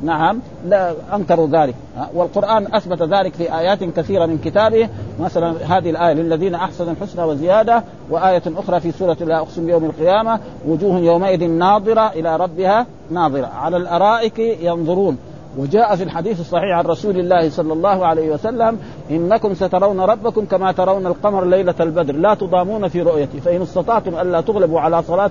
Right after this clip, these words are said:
قبل طلوع الشمس وصلاة قبل غروبها فافعلوا". يعني الذي بغى-، يمكن يراه يحافظ على الصلوات الخمس، وخصوصا صلاة الفجر وصلاة العصر، لأن صلاة العصر هي الصلاة الوسطى. ها؟ جاء في القرآن: "حافظوا على الصلوات والصلاة الوسطى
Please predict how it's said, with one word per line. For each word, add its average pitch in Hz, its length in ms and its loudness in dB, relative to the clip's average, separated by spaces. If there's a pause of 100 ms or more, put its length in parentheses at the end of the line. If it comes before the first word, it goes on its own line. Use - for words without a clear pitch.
(160)
قبل 185 200 0
طلوع 175 260 0
الشمس 214 420 2 (360)
وصلاة 180 400 4 (160)
قبل 190 200 0
غروبها 214 580 2
فافعلوا". 143 500 -2 (520)
يعني 156 220 -4
الذي 165 240 2
بغى-، 185 360 4
يمكن 185 300 -2
يراه 180 520 2 (360)
يحافظ 220 460 -2
على 196 140 0
الصلوات 196 420 -2
الخمس، 233 400 -2
وخصوصا 208 600 -2
صلاة 208 380 0
الفجر 247 440 0
وصلاة 190 480 0
العصر، 143 340 -4 (540)
لأن 170 220 -2
صلاة 214 300 2
العصر 233 340 0
هي 233 120 4
الصلاة 202 380 -2
الوسطى. 165 400 -6 (760)
ها؟ 196 240 2 (100)
جاء 202 180 2
في 175 60 0
القرآن: 185 340 0
"حافظوا 185 380 0
على 170 120 2
الصلوات 180 560 0
والصلاة 180 480 -2
الوسطى 226 640 0